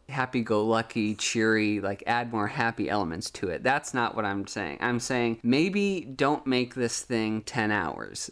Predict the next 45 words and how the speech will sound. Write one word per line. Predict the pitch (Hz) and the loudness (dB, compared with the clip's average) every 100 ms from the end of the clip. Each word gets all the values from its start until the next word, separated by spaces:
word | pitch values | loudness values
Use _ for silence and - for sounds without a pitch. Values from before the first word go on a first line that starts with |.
| - | -4
<laughs> | - 208 - - - - 214 - - | 0 2 2 -2 -2 -2 2 2 4
Maybe | 170 - 196 190 185 180 156 | 2 2 0 0 0 2 2
it's | 151 | 2
a | 143 | 2
little | 123 139 147 | 4 4 4
too | - 139 120 | 2 2 4
much | 110 90 - - | 4 2 -4 -4
because | 139 127 143 127 113 | -4 0 2 2 0
the | 123 156 151 | -8 2 2
human | 147 214 202 180 | 4 4 4 4
mind | 151 143 135 123 | 4 4 4 4
can | 139 | 4
only | 135 143 127 | 4 6 4
take | - 127 - | 2 -4 -4
so | - 123 | 2 4
much | 110 104 | 4 2
horror | - 113 104 82 67 62 117 | 0 2 4 2 -2 -2 -2
at | 110 - | -2 0
once. | 110 98 82 - - - | 0 0 -2 -4 -6 0
And | 147 147 | 2 4
something | - 214 214 208 175 | 4 2 2 2 4
like, | 151 135 | 2 0
say, | - 156 139 131 123 123 - | 0 2 4 4 0 -2 -4
I, | 147 147 | 0 2
I'm | 143 123 | 2 2
not | 131 135 | 0 0
comparing | 156 147 147 139 127 123 | -2 0 2 4 6 4
the | 110 | 4
two | - 127 113 | 2 0 2
tragedies | - 110 110 101 92 - | 2 0 0 -4 -6 -4
here, | 101 82 | -2 -2
but | 90 - | 0 0
something | 165 165 175 | 0 2 2
like | 156 120 | 2 2
Schindler's | - - 135 127 110 - | 0 2 4 4 2 0
List, | 104 - - - | -2 -2 -6 -4
right? | 117 117 123 - - | 2 2 2 -4 -2
That's | 151 - | -2 -2
a | |
three-hour | 147 - 135 127 113 107 | -6 0 2 4 4 0
film. | - 117 82 - | -2 -4 -4 -2
That | 143 151 - | 0 2 0
is | 139 120 | -2 2
a | 110 104 | 0 0
tough | - 131 127 - | -2 0 0 -4